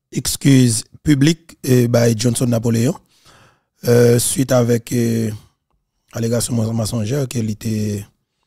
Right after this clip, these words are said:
fait à l'égard de Johnson Napoléon, et en beau créole, mentor que m'te bail sur Johnson, et il choisit,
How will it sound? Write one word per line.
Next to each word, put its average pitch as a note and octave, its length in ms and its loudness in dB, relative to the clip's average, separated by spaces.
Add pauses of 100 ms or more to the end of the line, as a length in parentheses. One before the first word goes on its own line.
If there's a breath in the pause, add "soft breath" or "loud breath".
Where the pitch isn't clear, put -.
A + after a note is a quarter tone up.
(380)
fait - 180 -12
à A2+ 80 -2
l'égard A2 280 -2
de G#2+ 280 -2
Johnson A2 300 -6
Napoléon, G#2+ 560 -4 (260)
et G#2 160 -6
en A2 80 -4
beau A2+ 120 -2
créole, A#2+ 460 -2 (580 soft breath)
mentor B2 640 -2 (140)
que - 120 -8
m'te A2+ 240 -2
bail A2+ 280 0
sur F#3 180 -6
Johnson, C3+ 500 -2 (840)
et A2+ 300 2
il A2 160 0
choisit, B2 600 0